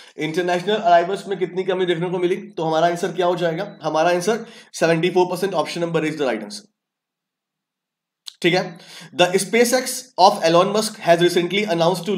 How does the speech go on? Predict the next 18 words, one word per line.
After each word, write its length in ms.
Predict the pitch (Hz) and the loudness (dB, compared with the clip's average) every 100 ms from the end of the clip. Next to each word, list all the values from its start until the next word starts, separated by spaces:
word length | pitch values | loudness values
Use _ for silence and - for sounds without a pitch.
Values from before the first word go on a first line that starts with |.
| 160 | 2
launch 240 | 170 180 | 0 0
its 160 | 180 - | -2 -2
first 260 | 202 208 | -4 -2
all 240 | 214 160 170 | -2 0 0
civilian 460 | 180 165 170 170 | 0 0 2 0
mission 240 | 165 156 160 | -2 -4 -4
to 140 | 165 | -4
space। 220 | 170 143 - - - - - | -2 -4 -6 -18 -20 -20 -4
The 120 | 160 175 | 0 2
mission 240 | 170 214 202 | 2 2 2
has 140 | 196 | 2
been 160 | 208 170 | 0 0
named 260 | 165 180 | 0 0
as, 80 | 180 | -4
क्या 180 | - 180 | 0 0
इसका 180 | 180 180 | 2 0
नाम 180 | 156 | 0
होगा? 200 | 165 170 | 0 0